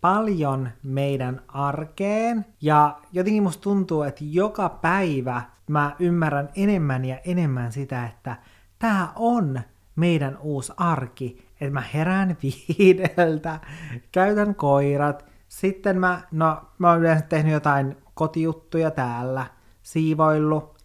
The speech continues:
ja sit mä alan laittautumaan töihin. Sit mä meen töihin, oon siellä kymmenestä kuuteen ja tuun sit seiskaksi kotiin.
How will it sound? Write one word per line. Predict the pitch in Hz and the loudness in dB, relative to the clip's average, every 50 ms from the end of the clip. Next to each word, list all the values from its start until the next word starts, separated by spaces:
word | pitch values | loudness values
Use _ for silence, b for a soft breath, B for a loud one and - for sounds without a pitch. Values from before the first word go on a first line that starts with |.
| _ | _
ja | 147 147 143 143 143 - | -2 0 0 0 -2 -8
sit | 151 - 165 156 | -6 -4 -2 0
mä | 156 156 151 | 2 2 2
alan | 147 143 143 143 | 2 2 2 2
laittautumaan | 143 139 139 135 - 147 143 139 147 147 147 151 151 | 0 0 -2 -4 -6 -6 -6 -4 -4 -4 -4 -4 -4
töihin. | 139 131 120 120 120 120 120 113 117 123 123 127 117 b b b b b _ | -4 -6 -6 -6 -6 -6 -6 -6 -8 -8 -8 -10 -12 b b b b b _
Sit | - 208 196 - | -8 -6 -4 -2
mä | 170 | -2
meen | 160 165 165 165 160 160 151 | 0 0 0 0 -2 -2 -2
töihin, | 165 151 147 147 143 135 135 143 139 139 127 b b b b b - 180 | -2 -2 -2 -2 -2 -2 -4 -4 -6 -6 -8 b b b b b -2 2
oon | 185 190 180 165 | 2 2 2 2
siellä | - - 175 165 156 147 143 | 0 0 2 2 2 0 0
kymmenestä | - - 156 151 147 135 127 117 - - - | 0 -2 -2 0 0 -2 -4 -6 -8 -6 -2
kuuteen | 226 220 202 190 175 - 165 151 147 147 143 139 135 - _ - | -2 0 0 -2 -2 -2 -2 -2 0 -2 -2 -4 -6 -8 _ -8
ja | 160 | -2
tuun | 160 175 165 156 156 151 143 139 - - - | 0 2 2 4 2 2 0 -2 -6 -12 -18
sit | - - - 151 147 - | -10 -4 -4 -4 -4 -2
seiskaksi | - 151 143 135 - - - 123 - - - - 127 110 - _ _ _ _ _ | -2 -2 -2 -2 -2 -6 -8 -8 -8 -8 -8 -10 -10 -10 -12 _ _ _ _ _
kotiin. | - 135 127 - - - 175 180 190 196 196 196 175 | -6 -6 -6 -6 -10 -14 -14 -10 -8 -6 -6 -6 -8